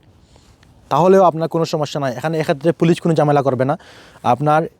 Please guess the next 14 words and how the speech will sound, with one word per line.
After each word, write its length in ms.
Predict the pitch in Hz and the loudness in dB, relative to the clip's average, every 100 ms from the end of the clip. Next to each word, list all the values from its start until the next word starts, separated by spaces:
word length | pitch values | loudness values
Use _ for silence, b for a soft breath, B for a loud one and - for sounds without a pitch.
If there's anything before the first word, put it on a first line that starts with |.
| _ _ _ _ - | _ _ _ _ -4
যেহেতু 300 | 131 156 175 | 0 2 4
এজেন্সি 400 | 160 170 165 180 | 4 2 2 2
আপনাকে 560 | 151 156 151 151 147 | 2 0 2 2 2
সম্পূর্ণ 520 | 135 - 160 156 156 180 | 0 -2 0 0 0 0
ইনকোয়ারি 460 | 165 143 160 151 156 | -2 -2 2 2 2
করে 440 | 160 139 165 277 - | 0 2 2 0 -6
তারপর 280 | - 139 156 | -6 0 0
ভিসা 240 | 135 143 143 | 0 0 0
দিয়েছে, 360 | 131 123 139 - _ _ _ _ _ | 0 -2 -6 -10 _ _ _ _ _
সেক্ষেত্রে 480 | - 143 156 165 180 | -2 0 0 2 4
আপনার, 380 | 156 156 160 180 - b b | 2 2 0 -2 -6 b b
আপনি 480 | 135 139 156 165 170 - - | -4 -2 0 0 -2 -8 -2
ক্রোয়েশিয়া 380 | 160 160 175 160 | 2 2 4 2
মুভ 180 | 156 | 2